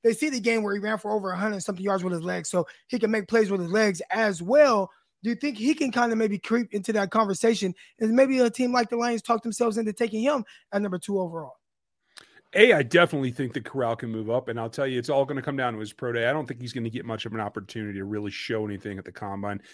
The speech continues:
Speaker 2: if he throws. We'll, we'll see. But I think he does have that opportunity. He has to show, for me, like you said, you've seen it on film, he can run. I don't think there's a question about that. It's, can he stand in the pocket and deliver the ball accurately to where you wanna see it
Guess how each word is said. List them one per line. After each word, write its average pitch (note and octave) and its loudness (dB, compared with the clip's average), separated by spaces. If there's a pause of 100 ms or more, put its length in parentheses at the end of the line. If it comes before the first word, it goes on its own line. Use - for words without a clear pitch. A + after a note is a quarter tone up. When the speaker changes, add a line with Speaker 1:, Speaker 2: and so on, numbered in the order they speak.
(200)
Speaker 2:
if E3+ 8
he D#3+ 0
throws. C3+ 2
We'll, D3 4
we'll C#3+ 2
see. - -2 (560)
But D#3 10 (360)
I F#3+ 10
think G3+ 6
he G3+ 2
does A3 8
have G#3+ 4
that G3+ 2
opportunity. F#3+ 4
He F#3+ -2
has G#3+ 6
to F#3+ -10
show, G3+ 4
for E3+ 0
me, F#3+ 2
like E3 2
you D#3+ -8
said, C#3+ -2
you've F#3+ -12
seen A#3+ 2
it - 2
on C3+ -2
film, F3+ 2
he E3 4
can D#3+ 0
run. C3+ 2 (680)
I C#3+ 6
don't F#3+ 8
think G3+ 4
there's F3 2
a C#3 -8
question F3 4
about G2+ -4
that. G2+ -6
It's, C3 -4 (320)
can F#3 6
he D#3+ -2
stand F#3 6
in A3+ 2
the F#3 -4
pocket F3 2
and B2+ -8
deliver D#3 0
the D#3+ -2
ball D#3 4
accurately C#3 -2
to A#2+ -12
where D3 2
you E3 -2
wanna E3+ -2
see C#3 -6
it C3 -4